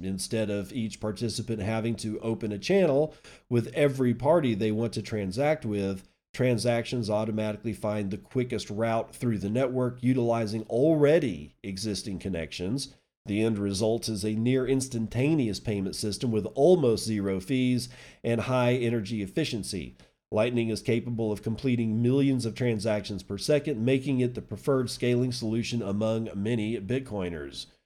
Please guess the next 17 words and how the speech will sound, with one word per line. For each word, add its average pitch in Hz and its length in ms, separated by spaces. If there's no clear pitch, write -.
Despite 113 460
the 117 80
clear 127 360
need 123 380
for 117 140
Lightning, 113 800
early 160 640
users 120 680
often 143 460
found 127 360
the 131 60
network 107 540
cumbersome 110 720
and 113 320
difficult 117 540
to 104 80
use. 95 560